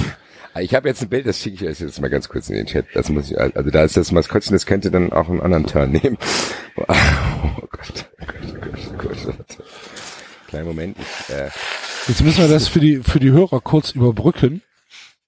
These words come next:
Speaker 1: Ja.
Speaker 2: Ähm.
Speaker 1: Das sieht auch ganz hervorragend aus. Da ist er, da wirkt er ein bisschen aufgeregt,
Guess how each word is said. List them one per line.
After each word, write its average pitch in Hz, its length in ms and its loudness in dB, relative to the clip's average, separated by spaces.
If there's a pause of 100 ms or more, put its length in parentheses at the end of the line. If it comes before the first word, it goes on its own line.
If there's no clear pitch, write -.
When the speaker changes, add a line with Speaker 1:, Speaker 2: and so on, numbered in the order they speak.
(180)
Speaker 1:
Ja. 57 280 -12 (840)
Speaker 2:
Ähm. 127 500 2 (380)
Speaker 1:
Das - 160 -18
sieht - 220 -16
auch - 140 -8
ganz - 360 -4
hervorragend - 720 -20
aus. - 360 -16 (420)
Da 92 100 0
ist 104 160 4
er, 139 140 4 (280)
da 120 260 4
wirkt 165 200 4
er 156 80 6
ein 151 100 2
bisschen 156 240 0
aufgeregt, 78 440 -4